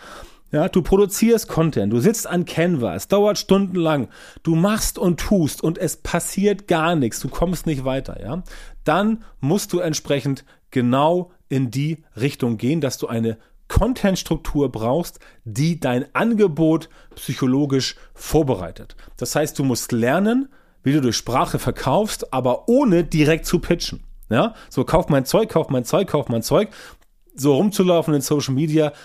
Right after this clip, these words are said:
das funktioniert nicht, ne? Aber du musst den Leuten entsprechend sagen, wie das Ganze funktioniert. Du musst ihnen sagen, dass du derjenige bist, der ihnen helfen kann, das Problem zu lösen.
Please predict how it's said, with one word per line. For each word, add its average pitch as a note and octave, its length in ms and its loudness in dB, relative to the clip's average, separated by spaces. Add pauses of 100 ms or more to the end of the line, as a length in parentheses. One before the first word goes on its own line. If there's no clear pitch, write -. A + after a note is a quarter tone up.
(160)
das C3+ 200 -2
funktioniert A2+ 600 0
nicht, - 180 -8
ne? C3 160 -2
Aber C#3 140 0
du B2 80 4
musst D#3+ 240 2
den D3 80 2
Leuten C#3 260 2
entsprechend A2+ 460 -4
sagen, D3+ 380 0 (200)
wie - 80 -8
das C3 160 0
Ganze B2 280 -4
funktioniert. B2+ 680 0 (240)
Du - 80 -4
musst C3 200 0
ihnen C3 120 -2
sagen, C3 320 0
dass B2 200 0
du F3+ 220 0
derjenige D3 580 2
bist, C3 300 -2 (320)
der C#3+ 120 4
ihnen C3 140 2
helfen E3 360 0
kann, C#3+ 320 -2 (160)
das - 160 -4
Problem A2+ 340 0
zu - 160 -6
lösen. C#3+ 360 0